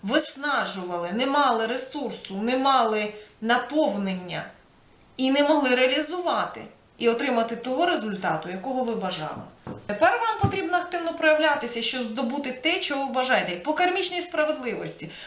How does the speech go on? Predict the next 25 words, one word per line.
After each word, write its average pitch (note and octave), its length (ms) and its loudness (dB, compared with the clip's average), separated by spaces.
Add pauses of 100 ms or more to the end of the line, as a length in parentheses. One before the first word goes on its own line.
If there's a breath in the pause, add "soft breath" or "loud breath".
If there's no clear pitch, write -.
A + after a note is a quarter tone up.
от A3+ 140 -4
коли F4+ 200 4
ви E4 160 0
почнете D4+ 1040 0
активно A#3+ 500 0
проявлятись, C4 840 2
не C#4+ 220 2
буде B3+ 380 -2
заморожена A#3+ 680 0
ситуація, F#4+ 760 0 (280 loud breath)
і A#3 100 -4
ви D4+ 180 2
не C4 120 0
будете A#3 340 -6
знаходитись A#3 600 -2
в G3+ 40 -4
бездіяльності, G#3+ 920 0
тоді F4 320 0
ви A4 140 2
і F4+ 60 2
здобудете. A3 840 -4 (760 loud breath)
Тоді D4+ 280 4
ви F4 140 4
і D#4+ 40 4
переможете D4+ 1040 2